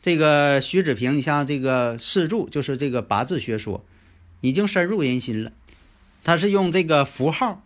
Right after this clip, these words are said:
就是用这个符号进行一些预测，所以古人很聪明，用这些符号他能判定人生，你是贵贱呢、荣枯啊，哎，都用这方面来进行一些鉴定。为什么呢？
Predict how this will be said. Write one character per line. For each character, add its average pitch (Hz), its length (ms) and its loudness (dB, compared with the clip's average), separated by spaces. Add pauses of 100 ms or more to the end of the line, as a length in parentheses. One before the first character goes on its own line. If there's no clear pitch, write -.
就 190 140 0
是 175 120 -4
用 185 200 0
这 175 160 -2
个 151 120 0
符 139 200 -4
号 208 300 -2 (180)
进 147 220 2
行 107 260 -2
一 123 60 2
些 120 180 -4
预 117 180 -4
测， 107 280 -6 (400)
所 190 120 0
以 233 40 0
古 120 180 -4
人 165 140 2
很 104 120 -4
聪 190 180 -4
明， 127 180 -4 (1500)
用 220 220 2
这 226 100 2
些 208 120 2
符 170 200 -2
号 214 300 -2
他 - 120 -2
能 165 200 -2
判 165 240 2
定 175 160 -4
人 143 180 2
生， 151 260 -2 (1500)
你 131 100 0
是 165 140 -4
贵 170 240 4
贱 175 300 0
呢、 143 140 -8 (360)
荣 160 180 2
枯 147 280 -2
啊， 156 160 -6 (240)
哎， 196 100 -2
都 180 160 0
用 180 160 0
这 190 100 0
方 147 220 -2
面 156 160 0
来 120 140 -2
进 160 180 -4
行 117 100 -4
一 139 60 -4
些 139 100 -6
鉴 135 280 -4
定。 110 160 -8
为 214 100 0
什 120 100 -4
么 131 60 -2
呢？ 147 100 -2